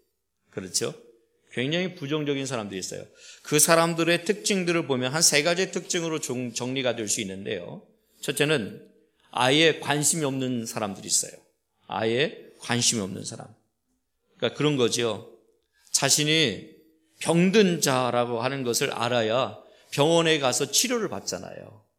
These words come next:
그렇죠? 내가 병든 자다, 내가 심각하게 병든 자다라고 하는 것을 알아야 병원 가서 치료하고자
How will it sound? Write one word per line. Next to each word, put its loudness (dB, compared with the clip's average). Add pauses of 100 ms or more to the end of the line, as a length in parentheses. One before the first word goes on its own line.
(180)
그렇죠? -6 (520)
내가 6
병든 0
자다, -2
내가 2
심각하게 0
병든 -4
자다라고 0
하는 0
것을 -2
알아야 2
병원 -2
가서 0
치료하고자 -2